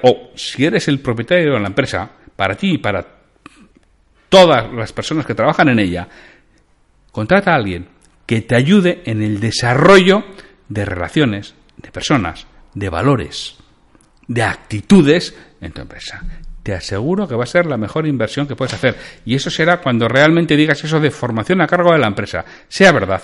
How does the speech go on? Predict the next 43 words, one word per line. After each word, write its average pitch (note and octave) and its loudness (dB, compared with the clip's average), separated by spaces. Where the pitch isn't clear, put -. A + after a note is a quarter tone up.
y B2 2
no C#3 4
sea C#3+ 0
realmente C3 6
un D3 4
pasar E3+ 4
lista D#3+ -2
y A#2+ -2
ver C3 0
qué - -8
estás - -8
haciendo A#2 -4
y G2 -12
qué - -6
no F#2+ -4
estás - -10
haciendo, D2 -10
que F#2 -10
es - -8
esa, G#2+ -6
mucha A2+ -2
más A2 -2
la, G2 -2
la, G#2+ 0
la A2 0
formación G#2+ -4
que G#2+ -6
se G#2 -10
suele A2 -2
dar, A#2 4
la G#2 0
de G2 -2
pasar A2+ -4
revista, F#2+ -4
en G2+ -4
vez A2+ 0
de A2 0
la A2 2
de A#2+ 0
desarrollo F2+ -8
de F2 -10
personas. - -16
Así C#3 -2